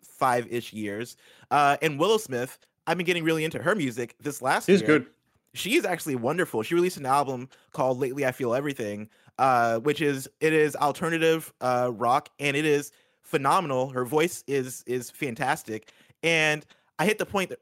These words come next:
Speaker 1: or I think it was earlier this week, maybe it was last week, where I was like, "Man, if they put out a Keeping Up with the Smiths show, I would be obsessed with it." That sounds
Speaker 2: I would
Speaker 1: like
Speaker 2: watch
Speaker 1: a thing
Speaker 2: that.
Speaker 1: that, that,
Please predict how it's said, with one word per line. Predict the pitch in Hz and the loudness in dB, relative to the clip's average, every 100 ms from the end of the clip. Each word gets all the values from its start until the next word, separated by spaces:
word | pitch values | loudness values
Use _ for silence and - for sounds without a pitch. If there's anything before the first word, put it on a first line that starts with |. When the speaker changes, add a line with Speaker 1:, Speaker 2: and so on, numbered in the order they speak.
| - | -2
Speaker 1:
or | 151 | 0
I | 156 | 2
think | 202 | 2
it | |
was | 156 | 2
earlier | 143 165 147 | 2 2 2
this | 139 180 | -2 -2
week, | 170 | -2
maybe | 160 | -2
it | 143 | -2
was | 113 | -2
last | 127 139 127 | -2 -2 -4
week, | 123 | -2
where | 127 | 0
I | 131 | 0
was | 131 | 0
like, | 123 - _ - | -4 -6 _ -4
"Man, | 175 151 107 - - | -2 0 -2 -8 -4
if | 160 | 0
they | 247 | 0
put | - 269 151 | 0 0 2
out | 147 160 - | 2 0 -4
a | 139 | -6
Keeping | - 143 151 123 | -6 -8 -4 -4
Up | 123 | -4
with | 127 | -6
the | 127 | -8
Smiths | - 113 127 | -6 -6 -8
show, | - 117 110 143 - _ - | -6 -4 -4 -4 -10 _ -2
I | 214 | 0
would | 240 | 0
be | 151 | -2
obsessed | 113 - 123 - | -4 -4 -4 -6
with | 101 | -14
it." | 85 - _ _ 147 | -16 -20 _ _ -2
That | 208 | -2
sounds | - 220 220 | 0 2 4
Speaker 2:
I | |
would | 233 - | 4 4
Speaker 1:
like | 190 170 | 4 2
Speaker 2:
watch | |
Speaker 1:
a | |
thing | - 170 | -2 -2
Speaker 2:
that. | 151 135 - - | -2 -4 -8 -2
Speaker 1:
that, | 147 | -2
that, | - | -2